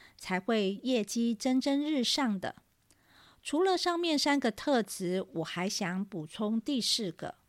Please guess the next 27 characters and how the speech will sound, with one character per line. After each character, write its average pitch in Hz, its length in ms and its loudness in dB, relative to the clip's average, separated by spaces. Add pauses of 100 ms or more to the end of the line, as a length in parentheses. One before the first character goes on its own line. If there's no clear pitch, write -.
(640)
第 330 140 2
四 311 220 0
个 214 180 0
是 208 400 0
活 190 300 0
在 285 240 2
自 262 180 -2
己 180 160 -6
的 170 140 -4
时 160 240 -2
代， 196 320 0 (160)
很 202 260 -2
少 156 320 0
接 208 260 0
受 208 220 0
新 214 260 2
知， 208 440 2 (880)
无 262 140 0
法 240 240 2
跟 226 240 0
着 214 160 0
时 180 240 -2
代 196 360 -2
脉 220 280 0
动 208 280 -2
的 165 140 -2
人， 160 440 -4